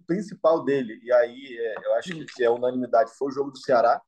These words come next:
porque ali você poderia en-, encurtar pra cinco pontos. Eu acho que ele teve um zelo desnecessário e excessivo com o jogo do Vélez. Mas de resto, cara, assim, se o Flamengo teve a tranquilidade de jogar com,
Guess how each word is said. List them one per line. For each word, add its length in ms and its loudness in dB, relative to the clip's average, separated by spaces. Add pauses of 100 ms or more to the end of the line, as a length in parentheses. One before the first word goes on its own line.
(300)
porque 220 0
ali 140 4
você 180 -6
poderia 300 -2
en-, 180 -6
encurtar 480 2
pra 140 2
cinco 300 -2
pontos. 280 0
Eu 80 6
acho 80 0
que 80 -14
ele 60 -20
teve 180 -12
um 60 -12
zelo 260 0
desnecessário 800 0
e 40 -4
excessivo 520 -8
com 80 -10
o 20 -10
jogo 220 2
do 120 -8
Vélez. 380 2 (480)
Mas 180 4
de 100 2
resto, 420 0
cara, 220 2
assim, 320 -6 (460)
se 160 -4
o 60 2
Flamengo 440 4
teve 340 2
a 120 2
tranquilidade 840 0 (360)
de 420 -8 (1000)
jogar 540 4
com, 120 -12